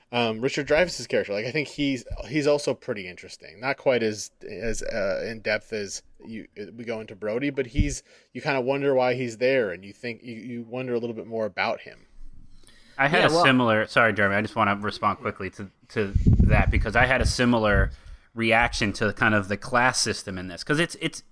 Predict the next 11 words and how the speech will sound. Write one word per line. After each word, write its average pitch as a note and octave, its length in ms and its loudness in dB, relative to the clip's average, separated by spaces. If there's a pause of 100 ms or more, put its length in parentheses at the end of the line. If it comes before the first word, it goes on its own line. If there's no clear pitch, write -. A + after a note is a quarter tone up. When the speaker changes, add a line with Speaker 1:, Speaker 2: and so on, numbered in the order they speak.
(920)
Speaker 2:
the D3+ 500 4
introduction E3+ 800 4 (100)
of D3+ 180 2
that D3+ 380 2 (120)
is, A#2 380 -2
is A#2 180 0
very G#2+ 280 4
clear. F#2+ 260 -6
I G2+ 80 4
mean, B2+ 140 6
they A#2+ 180 4